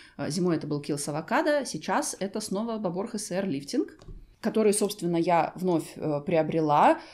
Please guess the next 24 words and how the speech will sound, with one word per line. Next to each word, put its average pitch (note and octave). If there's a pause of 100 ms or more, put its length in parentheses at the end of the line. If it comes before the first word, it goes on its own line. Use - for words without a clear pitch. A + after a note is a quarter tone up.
(120)
Э, E3+
ну, A3
на G3
самом B3
деле, G#3
может F3
быть, D#3
вы D#3
уже D#3
слышали B3+
историю, A#3
я G#3
ее G3+
частично G3+
рассказывала F3
в D#3+
пустых E3+
банках, F3
части-, -
частично -
в -
фаворитах F#3+
и -
разочарованиях. F#3